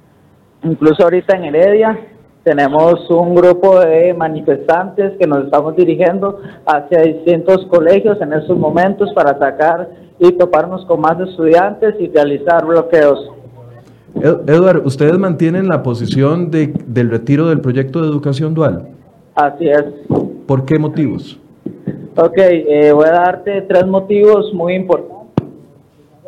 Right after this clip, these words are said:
Speaker 1: Es que, este, dentro de educación dual, lo que quieren es que los estudiantes dediquen tres días a la semana para trabajar y dos para estudiar. ¿Qué es lo que pasa con esto?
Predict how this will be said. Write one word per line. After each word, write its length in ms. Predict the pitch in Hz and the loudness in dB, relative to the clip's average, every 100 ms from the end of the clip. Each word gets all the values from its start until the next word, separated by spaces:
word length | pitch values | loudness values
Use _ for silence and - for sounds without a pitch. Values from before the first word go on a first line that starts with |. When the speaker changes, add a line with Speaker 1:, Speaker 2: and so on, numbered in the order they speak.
| 175 160 175 190 - _ _ _ _ _ | -12 -12 -12 -18 -20 _ _ _ _ _
Speaker 1:
Es 200 | 175 180 180 - | 0 0 -2 0
que, 340 | 196 214 214 175 | 2 2 2 2
este, 680 | 175 175 170 - 180 170 | 4 4 0 0 4 4
dentro 340 | 175 196 208 214 | 6 2 4 2
de 140 | 214 | 4
educación 480 | 214 214 208 214 214 | 4 0 0 -4 0
dual, 360 | 214 202 202 214 - - _ _ _ _ - - - | 2 2 -2 -8 -16 -20 _ _ _ _ -20 -20 0
lo 180 | 190 202 | 2 2
que 140 | 214 | -2
quieren 480 | 214 214 208 214 208 | 4 2 4 -2 0
es 240 | 160 180 - | 2 2 2
que 160 | 202 | 2
los 220 | 202 202 | 4 2
estudiantes 560 | 202 190 196 185 202 190 | 0 2 2 4 0 2
dediquen 640 | 175 170 170 196 190 190 | 4 4 2 2 0 0
tres 340 | 208 208 220 220 - - _ _ _ - 160 | 2 4 2 0 -8 -20 _ _ _ -10 0
días 420 | 185 208 214 214 - | 4 6 6 2 -2
a 120 | 175 180 | -2 0
la 160 | 190 | -2
semana 400 | 208 190 190 196 | -4 -2 -2 -2
para 220 | 196 202 202 | -2 -4 -2
trabajar 540 | 214 214 214 208 208 | 0 0 0 0 -2
y 100 | 165 | 0
dos 200 | 160 156 | 2 2
para 200 | 185 170 | 2 2
estudiar. 640 | 165 165 165 185 180 - - - _ | 0 0 4 4 2 -4 -16 -20 _
¿Qué 100 | 202 | 2
es 80 | 208 | 4
lo 160 | 214 214 | 2 2
que 140 | 208 | 0
pasa 440 | 208 196 185 160 | 2 0 2 -2
con 220 | - 180 190 | 0 -2 0
esto? 520 | 190 - 151 127 | 0 2 2 2